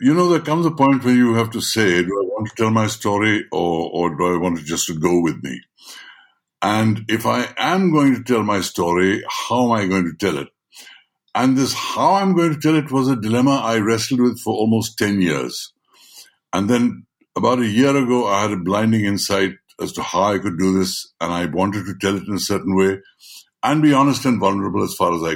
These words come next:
could. And I said, "Let the chips fall there where they may. It's important to know what happened in my life,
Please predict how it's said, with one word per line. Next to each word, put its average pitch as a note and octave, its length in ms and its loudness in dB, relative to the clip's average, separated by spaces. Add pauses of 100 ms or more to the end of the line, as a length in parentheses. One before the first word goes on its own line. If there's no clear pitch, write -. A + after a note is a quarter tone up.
could. D#2+ 160 -4
And D2+ 140 -4
I - 20 -6
said, F2+ 220 -6
"Let G2 160 -2
the G2 120 -4
chips - 280 -6
fall F2 260 -2
there E2+ 160 0
where E2+ 180 0
they E2+ 140 -2
may. G#2+ 320 2 (400)
It's - 160 -4
important G#2+ 460 0
to G2+ 80 -4
know F#2 400 0 (320)
what A#2 240 0
happened G2+ 300 -2
in F#2+ 100 0
my F2+ 160 0
life, E2 440 -2